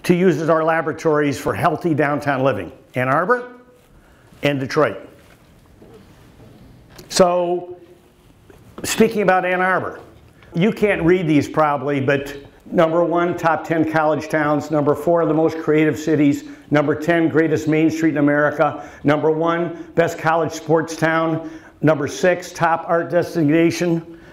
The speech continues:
destination, number four, college towns in the U S A, number three, recent college grads. So Ann Arbor has got an extraordinary appeal, and that's why it's changing.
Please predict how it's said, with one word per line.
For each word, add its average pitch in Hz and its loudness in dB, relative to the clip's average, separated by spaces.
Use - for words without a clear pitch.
destination, 160 -2
number 156 2
four, 180 2
college 175 0
towns 165 -2
in 156 0
the 160 4
U 165 4
S 170 0
A, 170 2
number 151 2
three, 185 2
recent 175 0
college 165 0
grads. 170 0
So 190 0
Ann 220 -2
Arbor 185 0
has 156 0
got 160 0
an 151 -4
extraordinary 165 -2
appeal, 123 -4
and 131 0
that's 170 0
why 165 0
it's 160 -6
changing. 175 -2